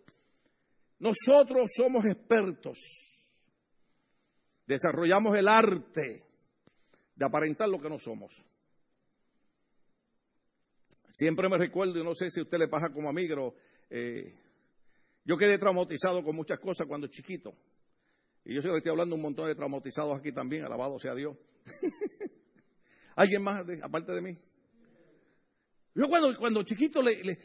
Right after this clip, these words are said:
leí un libro en la escuela, en la escuela elemental, hermano. Cuando en las escuelas se enseñaba. Cuando en la escuela los niños respetaban a los maestros.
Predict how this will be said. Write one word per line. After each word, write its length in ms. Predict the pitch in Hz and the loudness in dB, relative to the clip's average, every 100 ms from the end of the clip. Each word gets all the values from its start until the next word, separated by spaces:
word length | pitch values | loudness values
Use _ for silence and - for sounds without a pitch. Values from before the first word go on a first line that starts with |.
| - | 2
leí 160 | 175 294 | 6 8
un 120 | 320 | 8
libro 240 | 320 349 | 8 6
en 80 | 262 | 2
la 60 | 202 | 0
escuela, 340 | - 339 294 | -2 -4 0
en 60 | 196 | 2
la 80 | |
escuela 260 | 175 285 330 | 2 2 4
elemental, 640 | 311 254 208 165 339 392 | 4 4 0 -2 -2 -2
hermano. 440 | 262 403 392 320 170 _ _ _ _ _ _ _ _ | -2 -4 -6 -8 -16 _ _ _ _ _ _ _ _
Cuando 220 | - 226 208 | 0 2 8
en 60 | |
las 100 | 208 | 8
escuelas 320 | 220 240 311 | 8 6 6
se 80 | 254 | 6
enseñaba. 640 | 254 208 190 262 269 143 - _ _ _ _ _ - - _ _ _ _ | 4 2 2 2 2 -2 -10 _ _ _ _ _ -20 -20 _ _ _ _
Cuando 180 | - 208 | 0 4
en 60 | 226 | 6
la 60 | |
escuela 260 | 190 262 311 | 6 8 8
los 120 | 262 | 8
niños 240 | 233 330 269 | 6 6 6
respetaban 440 | 208 196 226 294 | 4 2 2 4
a 60 | 233 | 4
los 40 | |
maestros. 540 | 202 262 277 196 135 | 4 2 0 -4 -10